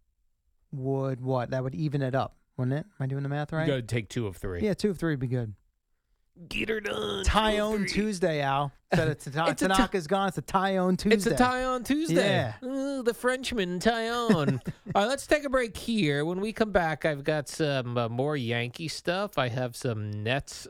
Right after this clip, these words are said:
Speaker 2: stuff. I have some Kyrie stuff. I have some football stuff.
Speaker 1: Bad math by me, by the way.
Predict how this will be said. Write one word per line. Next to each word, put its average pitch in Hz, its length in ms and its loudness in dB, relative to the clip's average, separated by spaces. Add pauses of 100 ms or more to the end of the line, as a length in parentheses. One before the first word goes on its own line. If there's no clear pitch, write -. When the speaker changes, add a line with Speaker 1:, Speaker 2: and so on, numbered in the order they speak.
Speaker 2:
stuff. - 800 -2
I 120 120 2
have 117 300 0
some 104 480 -2 (360)
Kyrie 139 640 0
stuff. 190 720 -4 (420)
I 117 120 2
have 127 320 0
some 110 520 -2 (1040)
football 170 680 2
stuff. 190 500 -2
Speaker 1:
Bad 226 200 2
math 170 280 -2
by 143 140 -2
me, 131 140 -2
by 123 160 -4
the 113 80 -6
way. 113 220 -6